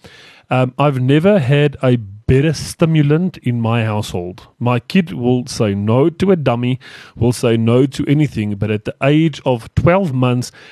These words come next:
my child already started having the iPad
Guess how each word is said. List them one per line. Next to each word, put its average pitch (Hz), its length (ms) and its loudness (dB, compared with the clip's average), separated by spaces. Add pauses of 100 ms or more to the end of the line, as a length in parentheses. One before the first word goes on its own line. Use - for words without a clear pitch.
(180)
my 117 300 0
child 123 480 -2
already 110 500 0
started 120 680 -2 (260)
having 120 560 0
the 117 180 -6
iPad 113 640 -4